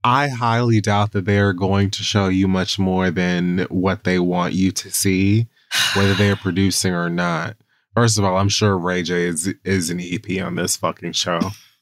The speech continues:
Speaker 1: Period.
Speaker 2: Oh, well.
Speaker 1: But do I believe you will see them in some classrooms or whatever hokey dokey ass Viacom bullshit they about to have them do? Certainly.
Speaker 2: Okay.
Speaker 1: And I hope that at the very least they gonna make some donation to this motherfucking school or something like that.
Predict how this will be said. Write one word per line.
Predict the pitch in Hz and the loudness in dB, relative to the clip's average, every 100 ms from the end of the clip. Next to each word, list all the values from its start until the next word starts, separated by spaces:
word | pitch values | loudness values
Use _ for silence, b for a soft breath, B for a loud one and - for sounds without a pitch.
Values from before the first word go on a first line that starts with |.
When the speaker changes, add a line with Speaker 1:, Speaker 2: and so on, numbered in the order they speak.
| _ | _
Speaker 1:
Period. | - 90 80 73 180 | -2 0 0 0 2
Speaker 2:
Oh, | 180 175 | 4 4
well. | 165 165 165 165 | 2 2 2 4
Speaker 1:
But | 123 117 | 4 4
do | 104 120 | 4 4
I | 127 127 | 4 2
believe | 127 123 123 120 | 0 2 2 2
you | 120 | 2
will | 117 | 2
see | 110 110 | 2 2
them | 113 113 | 4 4
in | 110 | 4
some | 104 107 | 2 0
classrooms | 101 - 110 110 - 107 110 110 104 | 0 2 2 0 -2 0 2 4 4
or | 101 | 2
whatever | 98 107 101 98 | 4 2 2 0
hokey | 107 107 107 95 | 2 2 2 -2
dokey | 85 98 98 95 98 | 0 -2 0 0 2
ass | 104 104 | 2 -2
Viacom | 98 98 98 98 101 98 95 | -2 0 0 -2 -2 -2 0
bullshit | 98 101 - 107 | 2 2 2 0
they | 98 | 2
about | 98 104 98 | 2 2 0
to | |
have | 101 104 - | 0 -2 0
them | 117 | 2
do? | 110 120 123 - | 4 4 2 -2
Certainly. | - - 107 95 90 - 87 87 90 | -4 -2 0 0 -2 -8 -6 -4 -2
Speaker 2:
Okay. | 180 175 170 | 0 0 0
Speaker 1:
And | 151 156 | 0 2
I | 110 113 | 2 2
hope | 131 143 | 2 2
that | 151 143 120 | 2 0 0
at | |
the | 117 110 | -4 -4
very | 98 123 135 135 | -2 0 2 2
least | 127 123 117 | 2 2 2
they | 123 | 2
gonna | 113 110 | 4 4
make | 110 117 | 6 4
some | 110 113 104 | 2 2 4
donation | 110 107 110 110 117 107 | 4 6 4 4 2 2
to | - | 4
this | 110 104 | 4 4
motherfucking | 113 113 110 - 117 110 110 | 4 4 4 2 0 2 0
school | - - 123 117 | 0 2 4 4
or | |
something | 107 117 110 113 | 4 2 4 4
like | 113 107 | 4 4
that. | 113 117 117 | 2 2 0